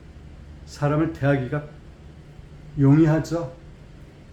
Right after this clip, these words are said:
모르고 접근했다가는 내가 오히려 되려 그 사람을 인해서 내가 마음의 상처를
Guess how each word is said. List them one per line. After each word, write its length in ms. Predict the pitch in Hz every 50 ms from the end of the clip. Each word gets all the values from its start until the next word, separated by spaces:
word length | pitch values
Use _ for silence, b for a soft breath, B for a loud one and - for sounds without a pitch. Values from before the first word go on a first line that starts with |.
| - - - - - - - -
모르고 1040 | 139 139 147 175 190 208 220 190 175 175 165 170 185 196 170 139 101 - - - - - - - - - - - - - - - - - - -
접근했다가는 1200 | - - 143 - - - 180 165 156 151 139 - 147 131 127 120 120 123 127 131 131 131 131 117
내가 340 | 110 123 117 127 127 127 131 -
오히려 640 | - 135 131 127 123 123 120 117 127 131 123 104 90 - - - - - - - - - - -
되려 340 | 123 113 117 123 120 120 - - - - - - - - - -
그 160 | - 143 135
사람을 580 | 135 - - 165 175 185 170 160 147 139 120 113
인해서 300 | 113 113 113 - 139 117
내가 260 | 107 110 110 117 113
마음의 400 | 104 104 110 113 117 117 120 120
상처를 720 | 120 - - 160 160 - - - 165 151 139 131 127 131